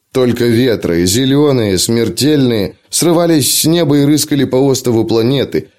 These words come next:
Шарили, выискивали хоть что-то движущееся, хоть что-то еще живое. Но живого не было.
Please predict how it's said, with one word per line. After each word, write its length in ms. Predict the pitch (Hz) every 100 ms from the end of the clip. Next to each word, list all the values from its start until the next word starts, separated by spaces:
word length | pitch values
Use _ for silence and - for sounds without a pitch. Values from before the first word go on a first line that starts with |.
| _
Шарили, 640 | - - 123 120 101 82 73
выискивали 720 | 87 151 190 185 170 165 160
хоть 240 | 143 151
что-то 340 | - - 156 147
движущееся, 880 | 120 143 110 87 - 67 65 - - _ -
хоть 240 | 113 117
что-то 340 | - 110 110
еще 300 | 101 90 98
живое. 640 | 90 92 92 104 82 71 - _ _ _
Но 200 | 131 185
живого 420 | 165 165 131 117
не 200 | 104 87
было. 300 | 71 67 60